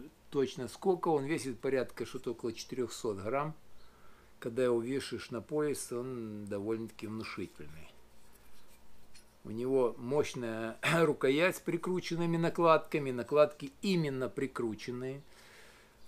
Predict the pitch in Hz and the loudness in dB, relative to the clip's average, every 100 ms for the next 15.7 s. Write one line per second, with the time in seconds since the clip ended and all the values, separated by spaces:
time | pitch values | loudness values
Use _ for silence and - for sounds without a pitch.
0 | - - 190 - 165 170 147 165 202 - | -16 -6 -4 0 6 6 6 4 2 6
1 | 240 - 202 175 - 175 165 - 147 185 | 4 4 2 2 2 0 0 -6 -6 -4
2 | 160 135 147 123 160 160 131 113 135 147 | -2 2 2 2 0 2 0 0 4 6
3 | 131 - 147 156 151 156 147 135 110 110 | 6 4 8 8 8 2 -2 -2 -2 2
4 | 123 135 131 123 107 - 120 127 120 120 | 4 4 2 -2 -4 -4 -4 -2 0 0
5 | 120 113 104 - 123 117 101 98 98 95 | 0 -2 -4 -2 -2 -2 -2 -2 -2 -6
6 | - 110 104 87 82 73 85 143 247 185 | -4 0 0 -2 -8 -8 -8 -6 -4 -2
7 | 151 - 127 135 120 104 - 113 117 117 | -2 0 2 4 4 2 -4 0 0 2
8 | 117 107 104 127 196 190 175 - 180 190 | 2 2 0 0 0 0 -4 -4 0 0
9 | 180 175 165 160 160 160 - - - - | 2 0 0 -2 -2 -4 -12 -18 -18 -20
10 | - - 123 123 127 151 170 175 131 107 | -18 -10 -8 -2 4 6 6 2 -4 -6
11 | 98 104 120 139 113 92 92 85 90 143 | -4 -2 0 0 0 -4 -6 -4 -4 0
12 | 180 175 - 131 117 160 147 120 - 135 | 2 2 0 -6 -2 2 2 2 2 2
13 | 151 147 - 139 123 135 127 - 123 120 | 4 0 -2 -2 -2 -2 -2 -2 -4 -2
14 | 110 110 104 - 147 123 101 95 92 - | -2 -2 -4 -4 -4 -2 -2 -2 -4 -2
15 | 104 87 117 123 156 170 160 | -4 -2 -2 0 0 -2 -2